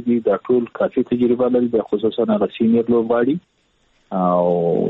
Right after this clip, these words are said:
دا وخت ثابته کړې ده چې هر لوبغاړي په هر مسؤلیت کې راغلی دی، ښه ثابته شوی دی. نو هیله به مو همدا وي چې په نړیوال جام کې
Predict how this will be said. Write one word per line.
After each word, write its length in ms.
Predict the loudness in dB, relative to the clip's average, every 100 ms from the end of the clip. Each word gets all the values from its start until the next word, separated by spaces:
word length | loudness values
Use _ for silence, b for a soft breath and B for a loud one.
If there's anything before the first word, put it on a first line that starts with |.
| -2 0
دا 320 | 0 0 0
وخت 340 | 0 -2 -2
ثابته 320 | -2 -2 -4
کړې 320 | -4 0 0 0
ده 80 |
چې 120 | -2 -4 -4
هر 80 |
لوبغاړي 480 | -2 -2 -2 -2 -2
په 140 | -2 -4
هر 40 | -4
مسؤلیت 340 | -6 -2 -4
کې 140 | -2 -4
راغلی 360 | -2 0 -2 0
دی، 100 | -2
ښه 180 | -2 -4
ثابته 320 | -2 -4 -4 -4
شوی 200 | 0 0
دی. 120 | -2 -10 B B B _ 0
نو 60 |
هیله 220 | 2 2 0
به 120 | 0
مو 120 | 0
همدا 200 | 0 2
وي 120 | 0
چې 100 | -2 -4
په 60 |
نړیوال 380 | -2 0 0 0
جام 220 | 0 -2 -2
کې 180 | -4